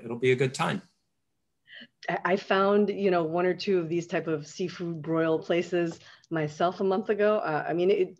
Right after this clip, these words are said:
Speaker 2: sounds n-, not a morbid thing, but both of my parents passed away on the same day,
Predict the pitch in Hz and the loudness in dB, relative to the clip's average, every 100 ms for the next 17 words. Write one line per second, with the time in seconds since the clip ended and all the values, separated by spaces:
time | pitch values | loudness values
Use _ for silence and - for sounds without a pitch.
0 | _ - 170 156 _ - - - 220 - | _ -2 -2 -2 _ -12 -8 -4 -4 -4
1 | - 180 185 175 160 165 156 160 190 196 | -6 -2 -2 -2 -4 -4 -4 -2 -2 -2
2 | 175 170 190 175 170 - 160 - 165 156 | -4 -2 -2 -2 -4 -4 -6 -4 0 2
3 | 156 151 - - - - 160 156 - 175 | 2 0 -10 -20 -16 -6 -4 -4 -2 0
4 | 175 170 165 160 160 160 | 2 2 4 2 2 -2